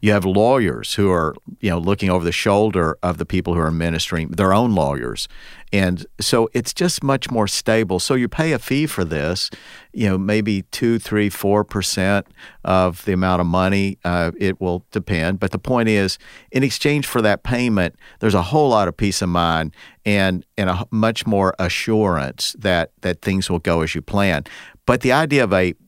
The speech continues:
of a trust protector is a, is something that's not a trustee. It's somebody that you appoint that has the power to reach in and fix things. But,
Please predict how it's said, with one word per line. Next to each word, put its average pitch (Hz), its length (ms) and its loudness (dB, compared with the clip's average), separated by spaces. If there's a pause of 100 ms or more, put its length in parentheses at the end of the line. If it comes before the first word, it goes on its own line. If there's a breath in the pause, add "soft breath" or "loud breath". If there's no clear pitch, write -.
of 101 120 2
a 92 80 2
trust 127 360 0
protector 107 680 0 (480 loud breath)
is 104 180 2
a, 90 240 2
is 98 140 0
something 117 460 0
that's 90 280 0
not 127 280 2
a 113 100 0
trustee. 110 640 0
It's 90 140 -2
somebody 120 280 0
that 95 100 -2
you 110 180 2
appoint 120 400 -2
that 92 160 0
has 95 340 2 (360 loud breath)
the 101 100 0
power 110 500 4
to - 160 -6
reach 107 420 0
in 101 400 2
and 90 300 -2
fix - 340 -4
things. 80 380 -2
But, 113 240 0